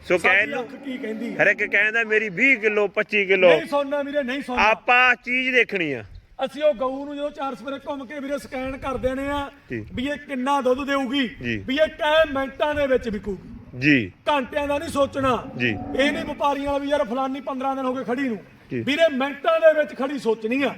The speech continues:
Speaker 1: ਜੀ।
Speaker 2: ਮਿੰਟਾਂ 'ਚ ਉਹ ਵਿਕੂਗੀ। ਜਿਹੜੀ ਆਪਣੀ ਖੁਦ ਜਾ ਕੇ ਖਰੀਦੀ ਹੋਊ, ਟੌਪ ਦਾ ਨਗ ਖਰੀਦਿਆ ਹੋਊ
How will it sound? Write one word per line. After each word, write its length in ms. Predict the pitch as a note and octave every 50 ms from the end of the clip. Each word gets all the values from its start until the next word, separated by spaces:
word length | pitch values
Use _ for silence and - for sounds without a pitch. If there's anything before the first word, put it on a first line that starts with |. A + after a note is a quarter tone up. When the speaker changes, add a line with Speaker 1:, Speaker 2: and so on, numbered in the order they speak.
| - - - C3+
Speaker 1:
ਜੀ। 200 | C3+ C3 A2 G#2
Speaker 2:
ਮਿੰਟਾਂ 460 | A3+ C4 C#4 C4+ - - F4 D#4 D4+
'ਚ 100 | - - - - D4+
ਉਹ 220 | D#4+ D#4+ D#4+ D#4
ਵਿਕੂਗੀ। 560 | C#4 B3 F#3+ C4+ C#4+ D4 D#4+ D4 A3 - - - - - - - -
ਜਿਹੜੀ 180 | B3 C#4+ D4+ D4
ਆਪਣੀ 280 | C#4+ C4+ - - C#4+
ਖੁਦ 300 | - - A3 C4+ A#3 -
ਜਾ 240 | G3+ A#3 A#3 A#3 B3+
ਕੇ 180 | - C#4 C#4+ A3+
ਖਰੀਦੀ 340 | A3+ B3+ B3+ - C4+ C4+ B3
ਹੋਊ, 180 | B3+ C#4 B3+ B3 - - - C4+ C4+ C4 B3 - - -
ਟੌਪ 320 | C#4 C4+ C4+ C4+ C4+ C4+
ਦਾ 140 | C#4 D4 C#4+
ਨਗ 360 | B3+ A#3+ A#3+ A#3+ C4+ D4 B3+
ਖਰੀਦਿਆ 340 | B3+ C#4 C#4 G#3 C#4 C#4 C#4+
ਹੋਊ 260 | C#4 C4+ C#4 C4+